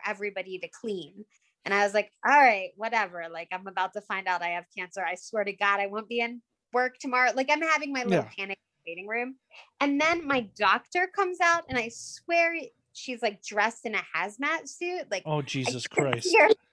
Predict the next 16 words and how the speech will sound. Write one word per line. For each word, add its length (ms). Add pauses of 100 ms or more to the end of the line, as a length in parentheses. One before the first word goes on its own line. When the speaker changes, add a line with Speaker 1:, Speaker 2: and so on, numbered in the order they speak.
(160)
Speaker 1:
face. 400
<laughs> 320
She 200
had, 220
like, 240 (380)
all 300
this, 200
like, 220
protective 680
covering 640
on 580 (340)
and 120
pulled 280
me 140
back. 400
Speaker 2:
<sighs> 60